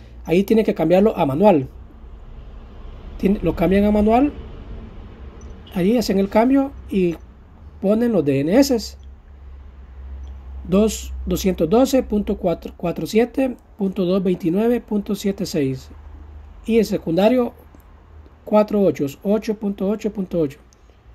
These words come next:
Ahí les voy a dejar para que puedan pausar el video un momento,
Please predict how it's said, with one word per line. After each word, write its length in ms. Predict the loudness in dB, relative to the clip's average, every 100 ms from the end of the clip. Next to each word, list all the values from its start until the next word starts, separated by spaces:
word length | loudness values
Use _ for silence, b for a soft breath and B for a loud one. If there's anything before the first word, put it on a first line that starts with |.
| -20 -16
Ahí 180 | -4 -2
les 120 | 0
voy 100 | 0
a 60 | 0
dejar 300 | 2 2 2
para 180 | 0 -2
que 140 | -2
puedan 200 | -2 -2
pausar 260 | -2 -2 0
el 40 |
video 200 | 0 0
un 60 | 0
momento, 460 | 0 0 0 -2